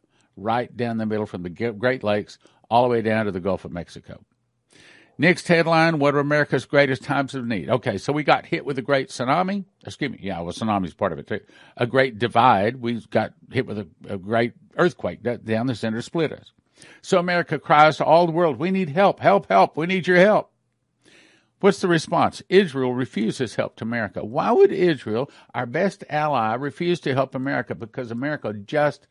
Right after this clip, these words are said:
split Israel. Israel is not happy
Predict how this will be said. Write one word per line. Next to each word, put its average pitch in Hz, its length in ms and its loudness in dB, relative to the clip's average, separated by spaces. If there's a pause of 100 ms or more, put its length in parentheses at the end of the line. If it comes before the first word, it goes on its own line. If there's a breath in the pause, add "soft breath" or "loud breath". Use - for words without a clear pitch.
(160)
split - 680 -6 (320)
Israel. - 480 -6 (560)
Israel 139 400 0
is 95 120 -12
not 156 380 0
happy 113 600 -6